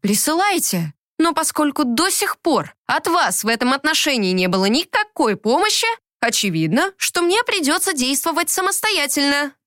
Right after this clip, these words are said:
Фил. «Ты же знаешь, я связан официальным соглашением. Оставим прошлое в прошлом. Двигайся вперед. Как твоя мама».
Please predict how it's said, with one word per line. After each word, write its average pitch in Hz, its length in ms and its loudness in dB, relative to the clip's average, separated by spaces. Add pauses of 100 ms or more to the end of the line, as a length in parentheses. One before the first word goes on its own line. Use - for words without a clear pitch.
(720)
Фил. 170 420 0 (1160)
«Ты 185 160 2
же 185 160 2
знаешь, 196 680 0
я 208 160 0
связан 208 480 0
официальным 233 600 0
соглашением. 180 1040 0 (140)
Оставим 269 500 0
прошлое 240 400 0
в - 80 -10
прошлом. 180 640 0 (180)
Двигайся 190 680 0
вперед. 233 640 0 (540)
Как 233 180 -2
твоя 269 300 2
мама». 214 540 0